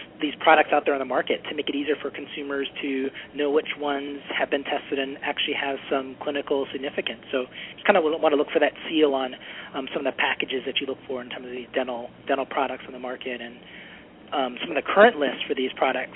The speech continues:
um, you can find on the web at the Veterinary Oral Health Council website,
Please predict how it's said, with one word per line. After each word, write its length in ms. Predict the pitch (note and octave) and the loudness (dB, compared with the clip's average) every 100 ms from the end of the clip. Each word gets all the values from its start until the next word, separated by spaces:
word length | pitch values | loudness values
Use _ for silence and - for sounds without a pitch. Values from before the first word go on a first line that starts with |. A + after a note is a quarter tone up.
| - | -4
um, 160 | C3+ | -4
you 140 | C3 C3 | -6 -6
can 260 | C#3+ C3+ C#3 - | -6 -8 -10 -2
find 180 | D3+ | -2
on 80 | C3+ | -2
the 80 | B2+ | -4
web 320 | A#2 D3 C3+ | 2 4 4
at 160 | B2 - | 0 -4
the 240 | B2 A#2+ - - - - - - - | -4 -4 -10 -18 -20 -18 -16 -2 2
Veterinary 320 | D3 C#3+ D3 | 2 2 -2
Oral 160 | D3 | -2
Health 240 | C#3 C#3+ - | 0 0 0
Council 340 | C#3+ C3 C3 B2 | -6 -4 -4 -2
website, 400 | C#3 - B2 | -2 -2 -6